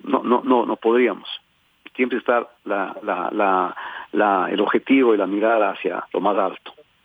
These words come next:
Y para nosotros, llegar a una liber-, a la Copa Libertadores, ese es el objetivo. O sea, no podríamos, si no somos uno, dos, tres, cuatro, ok,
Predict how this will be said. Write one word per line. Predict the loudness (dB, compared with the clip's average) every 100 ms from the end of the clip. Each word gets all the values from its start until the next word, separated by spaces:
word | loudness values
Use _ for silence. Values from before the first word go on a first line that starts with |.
| -20 -20 -20 -20 -20 _ _ _ _ -8
Y | 0 2 2 0 -4 _ _
para | 0 2
nosotros, | 2 2 0 0 -4 -4 _
llegar | 0 2 4 2
a | 2
una | 0
liber-, | -2 -2 0
a |
la | 0
Copa | 0 0 2
Libertadores, | 2 2 2 2 0
ese | -6
es | -2
el | 0
objetivo. | 0 -2 -2 -4 -6 _ _ _ _ _ _ _
O | -4
sea, | 0
no | 0
podríamos, | 0 0 2 4 2 -2 -12 -14 -16 -12 -4
si |
no | 0 2
somos | 2 0 0
uno, | 2 2
dos, | 4 2 0 -6 _ _ _ _ _ _ _
tres, | -6 -4 -4 -6 -4
cuatro, | -2 -2 -2 -8 -8 -16
ok, | -8